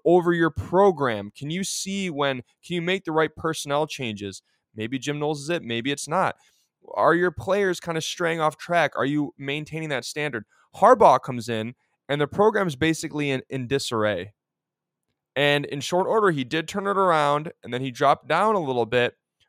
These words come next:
But now it's like he's, he has all of his things in place.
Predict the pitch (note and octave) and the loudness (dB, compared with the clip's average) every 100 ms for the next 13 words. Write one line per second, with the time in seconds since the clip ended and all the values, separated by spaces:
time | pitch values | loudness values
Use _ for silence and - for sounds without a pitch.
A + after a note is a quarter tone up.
0 | _ B2+ A2+ C3+ D#3 G3 G3 E3+ - C#3 | _ -6 -4 -2 2 4 4 2 -2 -4
1 | B2+ - C3 A2+ B2 B2+ B2 B2+ C3+ - | -4 -10 -14 -14 -14 -12 -4 -2 -2 -4
2 | - A2 B2+ D3 D#3+ E3 C3 C#3+ C#3 - | -6 0 4 4 4 0 -2 -6 -6 -12
3 | C3+ B2+ B2 B2 - _ - A#2+ A#2+ A#2+ | -10 -10 -8 -12 -14 _ -12 -8 -8 -10
4 | A#2+ - - A#2 G#2 E2 - - | -14 -18 -14 -10 -10 -10 -16 -18